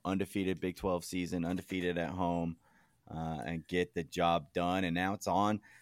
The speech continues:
to the postseason for them. I think the Big Twelve tournament starts either later this week, uh, going through next week. So, uh, you know, make sure if you, uh, been following this team along, tune in for those games a-, and cheer on these Lady Raiders as they try to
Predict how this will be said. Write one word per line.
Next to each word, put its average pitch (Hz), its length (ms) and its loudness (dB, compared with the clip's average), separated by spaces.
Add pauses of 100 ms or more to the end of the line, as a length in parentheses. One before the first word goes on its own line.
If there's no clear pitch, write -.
(120)
to 123 160 4
the 110 120 6
postseason 117 720 6
for 104 140 0
them. 113 180 2
I 101 60 4
think 101 200 -2
the 104 60 -4
Big 101 200 -6
Twelve 98 180 -2
tournament 101 340 -2
starts 98 340 -2
either 92 480 2
later 95 580 0 (200)
this 95 260 -6
week, 90 460 -4 (140)
uh, 90 360 0
going 90 380 0
through 95 280 -4
next 87 340 -4
week. 95 240 -4
So, 90 340 4 (540)
uh, 82 360 -6 (140)
you 85 140 -4
know, 80 180 -4
make 85 220 -2
sure 90 300 0
if 90 180 -2
you, 87 180 0 (520)
uh, 87 160 -2
been 95 180 0
following 113 380 8
this 110 180 0
team 117 280 2
along, 104 560 6
tune 113 260 0
in 113 180 2
for 117 160 -2
those 110 280 4
games 120 480 2
a-, 101 200 2
and 92 420 2
cheer 104 240 0
on 101 120 2
these 98 180 -2
Lady 98 180 2
Raiders 98 320 0
as 95 120 -2
they 92 120 -2
try 98 240 2
to 90 180 0